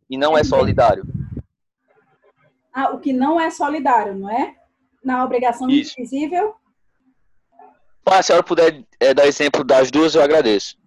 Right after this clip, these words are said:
Speaker 1: Tanto
Speaker 2: Não,
Speaker 1: divisível
Speaker 2: mas é
Speaker 1: como
Speaker 2: porque é o seguinte, eu quero que vocês primeiro aprendam a obriga-, não é,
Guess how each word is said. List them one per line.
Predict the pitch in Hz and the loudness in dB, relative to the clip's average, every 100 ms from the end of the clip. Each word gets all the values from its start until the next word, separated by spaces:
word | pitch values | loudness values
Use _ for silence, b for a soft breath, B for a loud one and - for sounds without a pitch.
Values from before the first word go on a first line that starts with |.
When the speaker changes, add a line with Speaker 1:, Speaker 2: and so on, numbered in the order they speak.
| _ _ _ _ _ | _ _ _ _ _
Speaker 1:
Tanto | - - | 0 0
Speaker 2:
Não, | |
Speaker 1:
divisível | 135 135 131 302 | -6 -10 -2 0
Speaker 2:
mas | 339 | 2
é | - | 2
Speaker 1:
como | 440 | 0
Speaker 2:
porque | 415 | 0
é | 359 | -2
o | |
seguinte, | - 381 294 269 302 | -2 -4 -2 -2 -4
eu | |
quero | 302 311 | -2 -2
que | 311 | -2
vocês | 311 311 285 | -4 -4 -4
primeiro | 339 277 302 302 | -2 0 0 -2
aprendam | 277 269 254 240 208 | -2 -6 -6 -6 -6
a | 226 262 269 | -4 -2 -2
obriga-, | 254 247 - | -4 -6 -4
não | 294 359 | -2 0
é, | 320 | -2